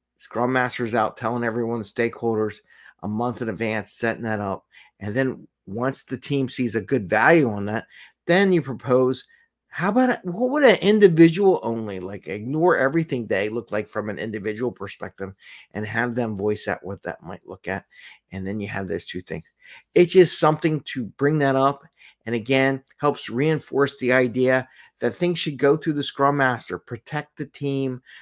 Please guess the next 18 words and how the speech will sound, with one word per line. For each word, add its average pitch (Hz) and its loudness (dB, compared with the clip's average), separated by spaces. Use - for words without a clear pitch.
from 123 -4
all 143 2
the 135 2
noise 131 2
and 120 -4
the 117 -2
chatter 123 -2
that's 110 -4
around 113 -6
them. 101 -8
And 151 -6
it's, 151 -8
it's 180 -2
just 175 -2
something 156 -2
different, - -8
you 123 -4
know? 139 -4